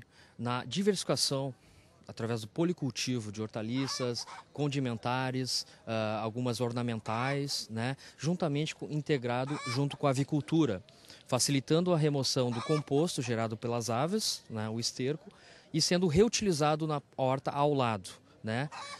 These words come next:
Juntamente ao fundo, nós temos, ah, a fruticultura, né, que através do caminho a gente conduz as aves também, certo? Aos pomares, onde elas vão pastejar durante o dia, né, recolhendo-as durante a noite.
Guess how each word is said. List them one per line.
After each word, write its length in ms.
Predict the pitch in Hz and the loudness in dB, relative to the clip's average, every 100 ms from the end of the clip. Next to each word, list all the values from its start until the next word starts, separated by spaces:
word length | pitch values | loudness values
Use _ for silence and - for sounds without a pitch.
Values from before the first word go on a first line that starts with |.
| - | -10
Juntamente 560 | 139 196 220 180 190 - | 2 4 6 6 4 4
ao 80 | 143 | 2
fundo, 500 | - 151 202 156 107 - _ 127 | 2 0 0 -2 -6 -14 _ -2
nós 180 | 139 | -2
temos, 480 | - 160 175 170 - | 0 0 2 0 -2
ah, 600 | - 147 143 143 139 131 - - - _ - _ | -2 0 0 0 -2 -4 -8 -18 -20 _ -20 _
a 100 | - | -18
fruticultura, 920 | 123 196 202 - 208 - 185 180 110 107 - - | -10 -8 -6 -2 -4 0 4 4 4 -2 -18 -10
né, 300 | 107 107 131 160 - - - | -2 0 0 -2 -8 -10 0
que 60 | |
através 360 | 147 156 151 180 | 2 4 4 2
do 80 | 170 | 0
caminho 520 | 175 143 160 202 208 | -2 0 -2 -2 -4
a 80 | 147 | -2
gente 180 | 160 170 | -2 -2
conduz 480 | - 175 156 214 175 | 0 0 2 2 2
as 220 | 143 117 | 0 2
aves 320 | 123 127 143 | 2 2 0
também, 480 | - 120 120 127 185 - - - | -2 0 2 0 -2 -6 -20 -20
certo? 340 | - 123 131 - | -12 -6 -6 -2
Aos 200 | 139 156 | 4 4
pomares, 640 | - 156 123 120 139 175 - - - | 4 4 4 2 2 2 0 -2 2
onde 180 | 151 160 | 4 6
elas 180 | 156 | 4
vão 160 | 139 160 | 4 -2
pastejar 680 | - 175 - 175 135 123 123 | 0 -2 0 0 0 0 0
durante 360 | 123 120 120 180 | -2 -4 -4 -4
o 40 | |
dia, 340 | 147 135 165 202 - | -4 -2 -2 -4 -6
né, 220 | 139 135 160 - - | -2 0 -2 -8 4
recolhendo-as 680 | 160 160 175 147 156 165 151 | 4 6 6 6 4 4 2
durante 300 | 156 156 - | 0 -2 0
a 40 | |
noite. 380 | 165 143 113 - | -2 0 -2 -4